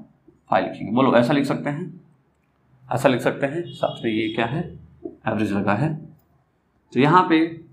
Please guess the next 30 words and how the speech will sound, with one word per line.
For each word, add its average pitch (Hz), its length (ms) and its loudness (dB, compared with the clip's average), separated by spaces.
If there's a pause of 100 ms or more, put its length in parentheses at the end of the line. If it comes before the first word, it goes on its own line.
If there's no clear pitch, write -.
(120)
अब 131 140 0
देखो 143 300 0 (600)
बस 127 100 -2
आपका 123 180 4
derivation 120 340 4
complete 143 360 0
हुआ, 123 220 0 (1200)
Derivation 113 460 0
यहाँ 110 140 -2
पे 123 100 -4
complete 120 480 0
हुआ, 110 180 0 (1500)
ठीक - 180 -18
है। 131 120 -6 (880)
देखो - 280 -10 (180)
डेरिवेशन - 440 -10
कंप्लीट, 117 300 -2 (420)
वी 160 140 8
नॉट 185 180 6
by 185 120 6
root 175 220 6
टू 175 80 4
को 170 120 0
क्या 170 180 8
बोलते 156 280 2
हैं, 170 140 -4
वी 135 160 2
आर 117 160 8
एम 143 120 2
एस, 185 160 0